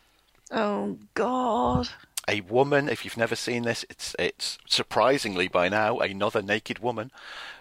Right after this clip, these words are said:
Speaker 2: that's bent over. Um,
Speaker 1: Oh,
Speaker 2: and
Speaker 1: hang on. She might have had a bra on. We'll never know.
Speaker 2: Well, yeah, because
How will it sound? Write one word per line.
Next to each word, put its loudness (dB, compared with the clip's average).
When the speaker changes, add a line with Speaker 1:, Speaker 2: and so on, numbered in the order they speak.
Speaker 2:
that's 0
bent -2
over. 2
Um, -4
Speaker 1:
Oh, 6
Speaker 2:
and 2
Speaker 1:
hang 4
on. 6
She 2
might 4
have -2
had 0
a 0
bra 6
on. 2
We'll 4
never 2
know. 4
Speaker 2:
Well, 2
yeah, 2
because -10